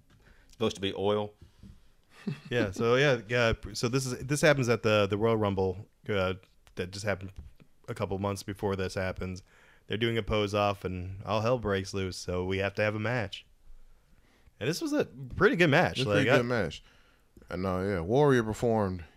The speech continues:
Speaker 3: regard, uh, despite the fact that he, uh, was a terrible <laughs> wrestler.
Speaker 2: <laughs> Yeah.
Speaker 3: <laughs> Shit.
Speaker 2: Rude worked his ass off for this match. He was
Speaker 3: Yeah.
Speaker 2: amazing.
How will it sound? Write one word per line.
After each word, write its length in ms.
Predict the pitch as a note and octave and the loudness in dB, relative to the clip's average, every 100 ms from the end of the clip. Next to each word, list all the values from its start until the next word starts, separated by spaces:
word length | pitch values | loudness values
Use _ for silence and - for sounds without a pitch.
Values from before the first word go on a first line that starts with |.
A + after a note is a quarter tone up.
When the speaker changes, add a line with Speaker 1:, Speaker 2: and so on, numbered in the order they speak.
| _ _ _ _ _ | _ _ _ _ _
Speaker 3:
regard, 400 | G#2 F#2+ G#2+ - | -8 2 2 2
uh, 380 | G2 F#2+ F#2 E2+ - | -2 -2 -2 -4 -6
despite 380 | G2 A#2+ G#2 | 0 2 2
the 60 | F2+ | 0
fact 240 | G#2+ F#2+ F#2 | -2 0 -2
that 100 | F#2 | -2
he, 160 | F#2+ | -2
uh, 280 | F#2 F2 E2 E2 _ _ _ _ _ _ _ | -2 -2 -6 -10 _ _ _ _ _ _ _
was 100 | - | -20
a 120 | _ | _
terrible 340 | - A2+ F2+ E2+ | -4 -2 -2 0
<laughs> 20 | |
wrestler. 560 | G#2+ - - - - - | 0 0 -4 -6 -12 -10
Speaker 2:
<laughs> 100 | - | -10
Yeah. 720 | A2 F#3+ D3+ - F3 - D3+ | 4 4 6 8 8 6 4
Speaker 3:
<laughs> 1040 | A3 B3+ A3 G3 - - E3 - A#2 C#3+ | 2 -4 2 2 4 0 0 -2 -6 -6
Shit. 440 | - - A#2 A2 E2 G#2+ | -8 -10 -8 -8 -10 0
Speaker 2:
Rude 240 | C3 G#3+ E3 | 6 6 8
worked 220 | D#3+ C3 | 2 2
his 120 | A2 | 0
ass 240 | A2 G2 | 0 0
off 180 | F#2+ F#2 | -4 -6
for 60 | F2 | -6
this 140 | E2+ | -8
match. 280 | F#2 E2+ E2 | -6 -6 0
He 60 | A2+ | 4
was 160 | A2+ F#2 | 6 6
Speaker 3:
Yeah. 40 | |
Speaker 2:
amazing. 420 | A2 G#2 E2+ E2 | 4 0 0 -8